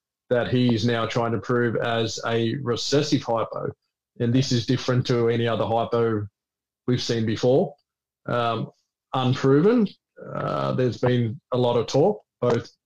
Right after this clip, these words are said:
positive and negative. There's haters, there's people who love it and are a hundred percent behind it. But at the end of the day, the proof will come from the eggs that hatch and the animals that come out in the right ratios to say it's recessive.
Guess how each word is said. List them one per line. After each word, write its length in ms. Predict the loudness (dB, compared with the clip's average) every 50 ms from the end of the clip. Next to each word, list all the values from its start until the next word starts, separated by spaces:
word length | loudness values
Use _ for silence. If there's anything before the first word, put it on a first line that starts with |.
| _ _ _
positive 580 | 0 2 2 2 2 2 2 0 0 -2 -8 -14 _ _ _ _ _ _ _ _ _ _
and 220 | -4 -2 -2 0
negative. 500 | 0 0 0 0 2 2 2 0 0 -4 -10 -14 -18 _ _ _
There's 260 | -2 -2 -2 -2 -4
haters, 720 | -4 -4 -2 0 2 2 4 4 4 2 0 -4 -10 -14 -16 -14 -6
there's 240 | -2 -2 -2 -2 -2
people 320 | -2 -2 0 0 0 0 0
who 180 | 0 0 2
love 240 | 2 0 0 0 0
it 140 | 0 -2 -2 -4
and 280 | -4 -2 -2 -2 -2
are 140 | -2 -2 -2
a 20 |
hundred 220 | -2 -2 -2 -4 -4
percent 280 | -6 -6 -8 -8 -6
behind 400 | -6 -6 -4 -2 -2 -2 0 0
it. 140 | -2 -4 -4 -8 -12 _ _ _ _ _ _ _ _
But 140 | -2 0 0
at 100 | 0 0
the 100 | 0 0
end 140 | 0 0 0
of 80 | -2
the 80 | -2 -2
day, 480 | -2 -2 -2 -2 -2 0 2 0 0 0 -4 _ _ _ _ _ _ _ _ _ _ -8
the 100 | -6 -4
proof 300 | 0 2 2 2 2 0
will 120 | -2 -2
come 300 | -2 -2 -2 -2 -2 -2
from 520 | 0 0 0 0 0 -2 -2 -2 -2 -4 -6 -10 _ _ _ _ _ _ _ _ _
the 180 | -2 0 2 2
eggs 200 | 2 0 0 -2
that 100 | -4 -2
hatch 460 | -2 -2 -4 -4 -6 -8 -10 -10 -12 -14 -8 -6
and 440 | -4 -2 -2 -2 -2 -2 -4 -6 -8 -14 _ -6
the 160 | -2 0 0
animals 300 | 0 0 0 0 0 0
that 120 | -2 -4
come 200 | -4 -4 -4 -2
out 180 | -2 -2 -2 -2
in 80 | -2 0
the 100 | 0 0
right 220 | 0 0 0 0
ratios 460 | 0 0 0 0 0 0 0 -2 -2 -4
to 80 | -6
say 260 | -6 -4 -2 0 0
it's 140 | -2 -2 -4
recessive. 480 | -6 -4 0 0 0 0 0 -4 -4